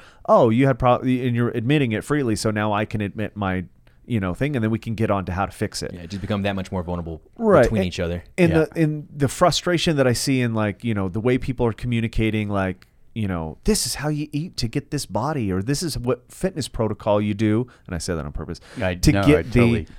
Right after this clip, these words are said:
Speaker 1: to
Speaker 3: get,
Speaker 1: get
Speaker 3: totally
Speaker 1: this
Speaker 3: caught that.
Speaker 1: thing, and, or, you know,
Speaker 3: Yeah.
Speaker 1: you breathe in this manner and use this kind of ice bath or whatever. That is miscommunicating the, the fact that these people need to think.
Speaker 2: Yes.
Speaker 1: It's, it's a,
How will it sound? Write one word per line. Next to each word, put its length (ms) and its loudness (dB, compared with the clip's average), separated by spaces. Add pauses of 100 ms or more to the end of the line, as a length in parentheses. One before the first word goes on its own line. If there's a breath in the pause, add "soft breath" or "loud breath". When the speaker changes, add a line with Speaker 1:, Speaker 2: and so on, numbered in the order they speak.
(160 soft breath)
Speaker 1:
to 80 4
Speaker 3:
get, 60 0
Speaker 1:
get 140 2
Speaker 3:
totally 200 4
Speaker 1:
this 80 -4
Speaker 3:
caught 180 -4
that. 120 -6
Speaker 1:
thing, 360 2
and, 240 -2
or, 320 4
you 160 2
know, 100 4
Speaker 3:
Yeah. 100 0
Speaker 1:
you 60 2
breathe 580 0 (400 soft breath)
in 160 2
this 200 2
manner 360 0
and 200 -2
use 240 0
this 200 -2
kind 200 -2
of 80 -2
ice 200 -4
bath 360 0
or 180 0
whatever. 720 2 (1120 soft breath)
That 240 0
is 140 2
miscommunicating 1120 0
the, 400 -2
the 200 -6
fact 420 -2
that 120 -4
these 140 -6
people 280 -4
need 180 -4
to 60 -12
think. 520 -10
Speaker 2:
Yes. 260 -6
Speaker 1:
It's, 160 2
it's 240 -2
a, 300 2